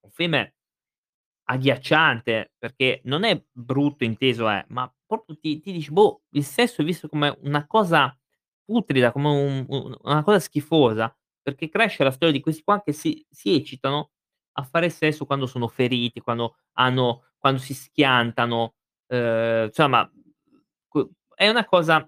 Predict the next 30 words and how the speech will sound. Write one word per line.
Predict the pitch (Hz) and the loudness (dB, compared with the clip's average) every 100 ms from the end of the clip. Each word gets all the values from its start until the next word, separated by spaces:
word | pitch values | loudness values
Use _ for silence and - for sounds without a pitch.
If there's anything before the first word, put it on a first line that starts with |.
| _ | _
che | - 151 | -8 -2
vede | 175 135 | -2 -2
proprio | 156 196 | -4 -6
il | 190 | 0
sesso | 123 113 - | 0 0 -4
come | 127 123 - | -4 -4 -2
una | 139 | -4
cosa | 127 147 | -2 -2
negativa, | 143 131 131 117 110 | 0 0 0 0 2
e | |
anche | 156 165 175 | 0 0 0
il | |
demone | 175 170 120 | 0 2 0
sotto | 123 175 - | -4 -6 -2
la | 247 | -2
pelle | - 117 110 113 113 - - | 2 0 2 0 -2 -6 -2
ha | 165 139 | 0 0
sempre | - 170 | -4 -4
la | 123 | -4
tematica | 117 165 110 104 - | -2 -4 -4 -4 -8
del | 120 123 | -8 -6
sesso | - 101 - 110 - _ _ | -6 -6 -6 -10 -10 _ _
che | 117 | -10
è | |
sporco, | - - 127 104 95 92 107 101 - | -10 -4 0 0 0 -6 -6 -6 -6
inteso | 110 - 120 120 | -10 -4 -4 -6
come | 113 104 | -10 -10
una | 131 123 | -8 -8
cosa | 123 107 | -6 -4
brutta. | 107 104 - _ | -2 -2 -6 _